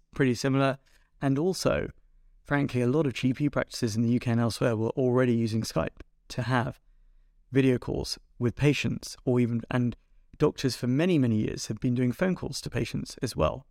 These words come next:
So it wasn't, when you look under the surface, that big a breakthrough and that disruptive, even though there was a lot of hype around it. Also in telemedicine, what I found was,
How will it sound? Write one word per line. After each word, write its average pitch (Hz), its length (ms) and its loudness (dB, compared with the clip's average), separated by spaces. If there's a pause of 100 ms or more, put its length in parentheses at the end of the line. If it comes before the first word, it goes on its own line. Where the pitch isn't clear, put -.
(160)
So 151 200 2
it 151 120 2
wasn't, 175 440 0 (160)
when 143 180 0
you 147 120 0
look 170 180 -2
under 147 140 0
the 123 60 -8
surface, 131 500 0
that 147 340 0
big 131 180 0
a 131 60 0
breakthrough - 480 -6 (680)
and 127 180 2
that 135 240 0
disruptive, - 540 -4 (120)
even 143 240 2
though 123 140 2
there 123 120 2
was 117 120 0
a 127 80 4
lot 123 240 4
of 117 100 -2
hype 135 260 -4
around 139 280 -6
it. - 80 -8 (1600)
Also 165 360 2
in 127 80 0
telemedicine, 135 760 0 (420)
what 143 200 2
I 151 140 6
found 139 300 2
was, 73 360 -2